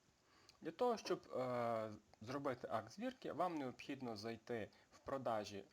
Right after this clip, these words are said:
або купівлі. Е, я заходжу в продажі, обираю розрахунки з контрагентами, і тут в мене є пункт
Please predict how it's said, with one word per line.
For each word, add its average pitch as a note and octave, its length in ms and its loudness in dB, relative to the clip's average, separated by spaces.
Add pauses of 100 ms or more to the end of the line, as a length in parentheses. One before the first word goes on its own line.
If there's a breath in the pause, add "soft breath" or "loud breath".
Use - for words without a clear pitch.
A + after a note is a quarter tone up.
або A2 380 0 (100)
купівлі. G3+ 580 -4 (840 loud breath)
Е, A#2 360 0
я C#3+ 180 4
заходжу G#2+ 440 -6
в - 80 -12
продажі, F#3 580 0 (580)
обираю C3 960 2
розрахунки A#2+ 720 -2
з - 100 -10
контрагентами, F3+ 880 0
і C#3 80 -2
тут G3 200 -4
в B2+ 40 -4
мене B2+ 240 0
є A2 140 -4
пункт G2+ 500 -12